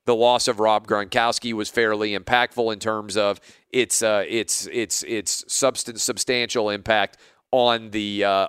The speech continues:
on the Patriots offense. So I don't think Brady's gonna leave. That put me in the camp of Brady is gonna come back. He's gonna play with the Patriots for at least one more year and potentially two. But if he were to leave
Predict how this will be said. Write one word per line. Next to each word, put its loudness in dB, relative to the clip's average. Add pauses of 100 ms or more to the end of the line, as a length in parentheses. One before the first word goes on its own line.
on 0
the 0
Patriots -2
offense. -4 (480)
So 2
I 6
don't 4
think 0
Brady's 2
gonna 2
leave. -4
That 2
put 2
me 0
in 0
the -2
camp -2
of 4 (320)
Brady 4
is -4
gonna 0
come 2
back. 4
He's -8
gonna 0
play 2
with -4
the -6
Patriots -2
for 0
at -2
least -4
one -2
more -2
year -2
and -4
potentially -6
two. -8 (680)
But 8
if 6
he 2
were 6
to 6
leave -2